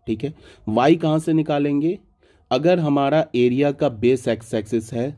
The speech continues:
तब की बात कर रहे हैं। y कहाँ से निकालेंगे? इस f x कर्व से, ठीक है। एक तो ये बात हो गई। अगर तुम स्ट्रिप के टर्म में बोलना चाहते हो तो हम लोग, हमने क्या किया कि एक स्ट्रिप बना लिया ऐसे करके, ठीक है, एक रेक्टेंगल बना लिया।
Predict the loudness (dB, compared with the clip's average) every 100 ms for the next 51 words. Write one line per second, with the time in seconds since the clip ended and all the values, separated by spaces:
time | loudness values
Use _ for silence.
0 | _ -8 -2 -2 0 -4 -8 -12 -10 -14
1 | -16 _ _ -20 _ 0 0 0 -4 -2
2 | -2 -2 -2 -2 -2 -4 -6 -8 -12 -12
3 | -12 -12 -18 -20 _ _ _ _ -10 -10
4 | -14 -20 -10 0 2 2 0 2 0 -2
5 | -6 -10 -14 -20 -20 _ 0 2 2 0
6 | 0 -4 -6 2 2 2 0 0 2 2
7 | 2 2 0 -2 -4 -4 -4 -4 -4 -4
8 | 0 0 0 -2 -2 0 0 -2 -4 -2
9 | -4 -4 -4 -4 0 -2 -2 -12 -8 -8
10 | -2 -2 2 0 0 -2 -4 -8 -10 -12
11 | -14 -20 _ _ _ _ _ _ _ _
12 | _ _ _ _ -4 0 0 2 0 2
13 | 2 2 2 0 0 -2 -4 -10